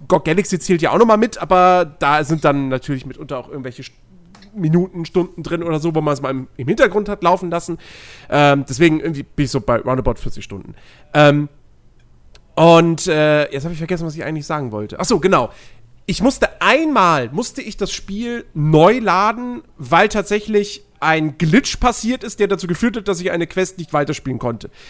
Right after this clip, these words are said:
Da war ich, ohne jetzt zu viel zu spoilern, in einem Hotel und sollte, äh, die Au-, Fahrstühle benutzen.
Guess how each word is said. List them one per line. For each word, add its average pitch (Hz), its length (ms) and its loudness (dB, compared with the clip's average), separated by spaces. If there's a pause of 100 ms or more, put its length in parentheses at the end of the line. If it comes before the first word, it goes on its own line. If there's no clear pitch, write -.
(220)
Da 135 140 2
war 190 160 8
ich, - 160 0
ohne 233 160 6
jetzt 208 260 -2
zu 196 80 -4
viel 170 140 -8
zu 160 80 -8
spoilern, 240 440 4
in - 120 -8
einem 156 240 -4
Hotel 190 540 2 (360)
und 175 140 -6
sollte, 196 340 4 (400)
äh, 180 100 0
die 170 200 -6
Au-, 202 140 4
Fahrstühle 190 540 2
benutzen. 131 540 -4